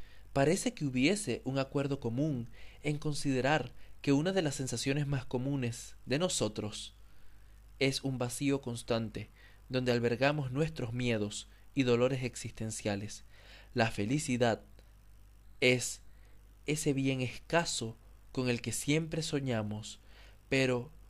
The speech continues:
que rara vez alcanzamos. ¿Y a qué se debe, pues, estar insatisfecho todo el tiempo? ¿A qué se debe el cuestionamiento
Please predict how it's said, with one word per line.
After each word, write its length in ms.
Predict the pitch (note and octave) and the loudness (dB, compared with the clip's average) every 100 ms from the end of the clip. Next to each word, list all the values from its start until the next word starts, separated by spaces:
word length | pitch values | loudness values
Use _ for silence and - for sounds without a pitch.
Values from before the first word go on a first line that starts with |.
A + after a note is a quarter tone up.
| - - - - | -20 -20 -20 -4
que 160 | - B2 | 2 4
rara 600 | A2+ C3 C3 B2+ A#2+ - - | 4 6 6 4 -2 -8 -14
vez 560 | B2 A#2+ A2 G#2+ - - - | 0 2 4 0 -8 -6 2
alcanzamos. 1080 | C#3 B2 - A2 A2 - G2+ G#2 G#2 - - - - | 4 2 -2 -4 -4 -2 -2 -2 -8 -10 -14 -16 -8
¿Y 100 | D3 | 2
a 120 | D3 C#3+ | 2 2
qué 100 | D#3+ | -4
se 180 | F3+ | 0
debe, 280 | D#3 C3+ A#2 | 2 2 2
pues, 480 | A2+ A#2 G#2+ - - - - - - - - - - - | 0 -2 -2 -4 -10 -18 -20 -20 -20 -20 -20 -20 -20 -6
estar 640 | A#2+ - - A#2+ A2+ A2+ - - - - - | -6 -6 -4 0 0 -2 -8 -20 -20 -8 0
insatisfecho 960 | D3 B2+ A#2 - A2+ - A#2+ A2 A2+ | 0 0 -4 -6 -8 -2 0 0 -4
todo 240 | G#2 A#2 A2+ | -2 0 0
el 140 | A2 | -2
tiempo? 540 | - B2+ A#2+ G#2+ A2 - - - - - - - - | 0 2 2 -2 -8 -8 -18 -20 -20 -20 -20 -20 -10
¿A 80 | C3 | -8
qué 140 | - A3+ | -6 -6
se 240 | - G3 | -4 -2
debe 440 | D#3+ G3 C3 A#2 - - - - | 0 0 0 -4 -10 -20 -20 -8
el 140 | C#3+ C#3+ | -8 -6
cuestionamiento 1120 | C#3 - C#3+ C3+ C3 D3+ E3 D3+ - A2+ | -8 -6 -4 -2 -2 -2 -2 -4 -4 -6